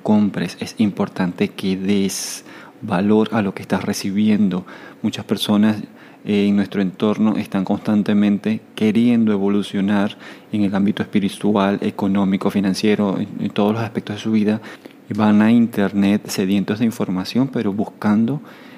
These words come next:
el libro P D F descargable gratis de tal cual. No puedes, eh, pararte frente al universo y decirle, "Me voy a tomar este, eh, esta información gratuita",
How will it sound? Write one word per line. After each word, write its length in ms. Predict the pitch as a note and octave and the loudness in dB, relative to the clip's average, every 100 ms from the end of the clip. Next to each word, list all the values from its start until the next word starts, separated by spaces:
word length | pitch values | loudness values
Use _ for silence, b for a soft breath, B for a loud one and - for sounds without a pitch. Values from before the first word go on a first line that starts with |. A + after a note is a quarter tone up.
| B - | B -6
el 260 | F#2+ G2+ | -4 2
libro 320 | A2 G#2+ A#2+ | 2 2 0
P 140 | A#2 A2 | -2 0
D 180 | F#2+ G2 | 2 0
F 220 | - A#2 | 0 -2
descargable 760 | A2 - G2+ F2+ F2+ G2+ G2+ | -2 -2 -4 0 0 2 0
gratis 540 | F#2+ G#2+ A2 - B2 A2 | 2 2 2 2 0 2
de 120 | G#2 | 0
tal 280 | - G2+ G#2 | 0 0 2
cual. 200 | G#2+ F#2+ B B B B B - | -2 -2 B B B B B 0
No 220 | G#2+ B2 | 2 2
puedes, 540 | G#2 F#2 - - - - - | 2 2 0 -4 -6 -10 -6
eh, 360 | G#2+ F#2 F2 E2 | -4 -2 -4 -4
pararte 440 | - G2+ F#2+ - A2 | -2 0 0 -2 -6
frente 460 | - G2+ G2 A2 - | -4 -4 -2 -4 -4
al 140 | G#2 | -2
universo 460 | G2+ G2+ G2+ G2 A#2 | 0 0 0 -2 -2
y 60 | |
decirle, 600 | G#2 G2 A2 G#2 G#2+ B2+ - B B B - | 0 -2 0 0 0 -2 -4 B B B -8
"Me 160 | A#2 G#2+ | -2 0
voy 360 | F#2+ G2+ G#2+ - - - | 2 2 2 0 -12 -6
a 160 | F#2+ | -6
tomar 400 | G2 G2 G2+ - - | -2 0 0 0 -2
este, 480 | G2+ - - A2+ B2 B B B B B G#2 | -4 -4 -2 -2 -2 B B B B B -12
eh, 240 | G2+ F#2+ | -10 -8
esta 200 | - F#2+ | -8 -2
información 500 | A2+ A#2 G#2 G2 A2+ | 0 2 0 0 2
gratuita", 540 | G#2+ G#2+ A#2 A#2+ A#2+ | 2 2 0 0 0